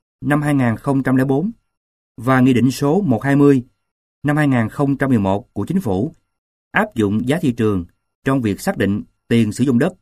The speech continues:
đối với một số trường hợp. Tuy nhiên, cơ chế xác định giá thị trường theo Pháp luật đất đai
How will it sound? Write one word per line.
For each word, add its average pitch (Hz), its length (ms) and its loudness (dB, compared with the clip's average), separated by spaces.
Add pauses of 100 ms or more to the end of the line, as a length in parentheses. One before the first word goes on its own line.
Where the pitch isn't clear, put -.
(160)
đối 127 180 0
với 139 180 0
một 110 200 -8
số 151 160 -6
trường 101 160 -6
hợp. 82 200 -6 (960)
Tuy 131 120 2
nhiên, 123 260 4 (580)
cơ 139 200 0
chế 139 220 0
xác 185 160 -4
định 98 220 -2
giá 131 180 -2
thị 135 140 -2
trường 98 280 -2 (460)
theo 123 240 0
Pháp 180 260 -4
luật 220 120 0
đất - 140 -4
đai 123 320 0